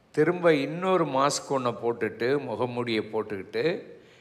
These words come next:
திரும்ப வந்து அவன் என்ன பேசிட்டு போனானோ அதுக்கு பதில் கொடுக்க வருவானா. திரும்ப அவன் உள்ள போயிட்டு இன்னொரு முகமூடியை போட்டுட்டு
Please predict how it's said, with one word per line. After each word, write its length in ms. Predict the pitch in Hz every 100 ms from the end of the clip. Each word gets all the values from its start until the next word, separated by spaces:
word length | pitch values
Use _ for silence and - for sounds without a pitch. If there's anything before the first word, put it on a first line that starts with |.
| _ _ _ -
திரும்ப 420 | 160 170 165 135
வந்து 400 | 127 123 143 160
அவன் 280 | 131 131 143
என்ன 240 | 127 165
பேசிட்டு 480 | 175 151 147 147 - 120
போனானோ 500 | 113 110 110 143 - - - -
அதுக்கு 400 | - 120 127 120
பதில் 400 | 107 117 131 147
கொடுக்க 360 | - 113 107 110
வருவானா. 580 | 98 101 98 87 73 - - _ _ _ _ _
திரும்ப 420 | - 160 185 190
அவன் 180 | 160 143
உள்ள 280 | 127 123 135
போயிட்டு 760 | 131 120 107 107 143 165 - - - - -
இன்னொரு 500 | - 127 156 180 170
முகமூடியை 640 | 135 131 135 135 135 123 113
போட்டுட்டு 720 | - 110 101 - 131 170